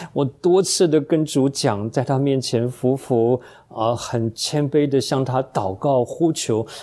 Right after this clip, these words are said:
说我不仅仅是不配讲，我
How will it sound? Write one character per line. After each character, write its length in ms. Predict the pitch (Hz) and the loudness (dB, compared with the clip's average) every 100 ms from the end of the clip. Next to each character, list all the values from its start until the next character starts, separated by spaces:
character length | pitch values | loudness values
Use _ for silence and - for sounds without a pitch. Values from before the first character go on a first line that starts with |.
| - | -16
说 320 | - 135 131 135 | 0 2 2 0
我 200 | 131 117 | -2 0
不 160 | 185 | -2
仅 280 | - 147 156 | 0 0 0
仅 160 | 139 117 | 0 0
是 160 | 151 | 0
不 260 | 117 117 127 | -2 -2 -4
配 320 | - 202 151 | -2 0 0
讲， 260 | - 95 101 | -2 -8 -4
我 160 | 113 | -6